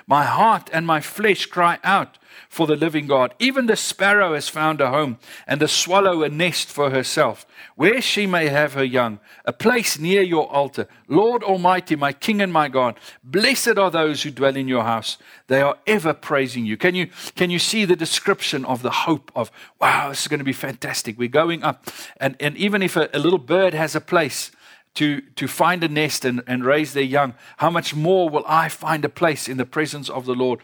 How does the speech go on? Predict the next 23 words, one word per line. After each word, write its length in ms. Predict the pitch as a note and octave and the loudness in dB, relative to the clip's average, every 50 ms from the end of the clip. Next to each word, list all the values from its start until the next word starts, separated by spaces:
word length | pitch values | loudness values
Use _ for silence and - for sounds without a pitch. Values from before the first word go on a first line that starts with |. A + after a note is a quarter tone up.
| - - - - - | -10 -20 -20 -6 0
How 120 | - E3 | 0 2
much 280 | F#3 F#3+ - - - D3 | 2 2 0 -2 -4 -2
more 260 | D#3 E3+ F#3+ F#3 E3+ | 0 2 2 2 2
will 140 | E3+ E3 D3 | 2 0 0
I 80 | D3+ | 0
find 480 | D3 - - - E3 E3 F3 F3 D#3 C#3 | -2 -4 -2 0 2 2 2 0 -2 0
my 240 | C3+ D3 D#3+ F3 F3 | 2 2 2 2 0
spot 400 | - - - - E3+ C#3+ - - - | -4 -6 -2 0 0 0 0 -2 -8
and, 140 | C3 B2+ A#2+ - - - - - | -10 -10 -10 -10 -12 -14 -12 -8
and 180 | - A#2 C3 C3 | -6 -4 -2 0
my 220 | B2+ C#3 E3 F#3 | 2 2 2 2
place 420 | F#3+ - - F3+ F3 D#3+ C#3+ - - | 0 -2 0 0 0 0 0 -2 -4
and 100 | C3+ B2 | -4 0
my 220 | B2 C#3+ E3+ F#3+ | 2 2 2 2
purpose 540 | F#3 - - F#3 F3+ E3+ - D#3 C#3+ - - | 0 -2 0 0 0 0 -2 -6 -8 -6 -6
in 100 | C#3 C#3+ | -4 -2
life 320 | C3 C3+ B2+ B2 A#2 - | 0 2 2 0 -2 -4
and, 120 | - A2+ G#2+ _ - - - - | -8 -8 -8 _ -16 -20 -18 -10
and 140 | - A#2+ C3 C3 | -6 -4 0 2
what 140 | D#3 E3 | 2 2
it 100 | F3 D#3+ | 2 0
is 240 | - E3+ F#3 E3+ - | 2 2 0 2 2
that 140 | D#3 C#3+ - | 0 -2 -2